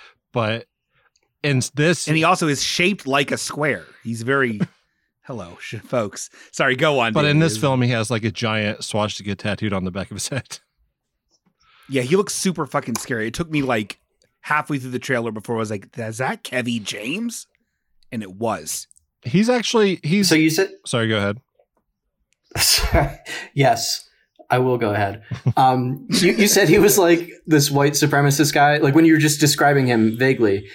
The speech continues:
Speaker 3: And in my mind, I was picturing, for whatever reason, my mind went to Alex Jones. And I realized there's enough of a physical similarity there.
Speaker 2: Oh.
Speaker 3: I wondered, like, "Oh, is that what they're doing? Is he, like, some Alex Jones guy?" But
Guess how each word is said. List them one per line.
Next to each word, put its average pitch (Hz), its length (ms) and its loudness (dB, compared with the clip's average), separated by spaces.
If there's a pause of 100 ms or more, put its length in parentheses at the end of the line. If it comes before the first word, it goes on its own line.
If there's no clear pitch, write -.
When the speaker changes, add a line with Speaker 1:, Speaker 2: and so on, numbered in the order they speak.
(400)
Speaker 3:
And 143 320 4 (240)
in 190 180 6
my 160 140 6
mind, 165 500 4
I 139 160 4
was 147 180 2
picturing, 139 680 0
for 143 120 2
whatever 180 260 4
reason, 147 240 6
my 117 100 4
mind 135 220 4
went 127 140 0
to 131 180 0
Alex 123 340 2
Jones. 113 420 0
And 123 120 2
I - 40 2
realized 139 480 2
there's 139 160 2
enough 151 220 2
of 151 100 2
a 123 100 -2
physical 143 360 2
similarity 131 580 2
there. 95 280 0
Speaker 2:
Oh. - 580 -8
Speaker 3:
I 139 120 4
wondered, 147 520 4
like, 131 220 4
"Oh, 220 240 6
is 139 100 4
that 160 180 2
what 151 140 2
they're 139 260 2 (260)
doing? 131 420 4
Is 110 120 0
he, 139 80 2
like, 120 140 2
some 120 140 0
Alex 113 200 -2
Jones 113 180 -4
guy?" 110 140 0
But 117 200 0